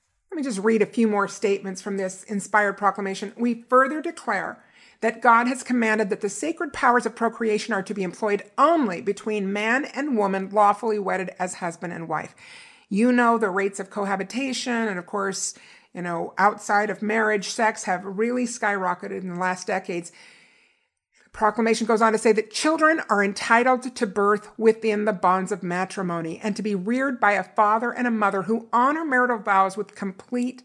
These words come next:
fidelity. Powerful words. It's not enough to have a father and a mother who are married. They also need to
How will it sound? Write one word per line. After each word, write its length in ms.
fidelity. 680
Powerful 720
words. 480
It's 160
not 240
enough 240
to 60
have 100
a 40
father 380
and 180
a 40
mother 680
who 140
are 220
married. 540
They 160
also 340
need 200
to 120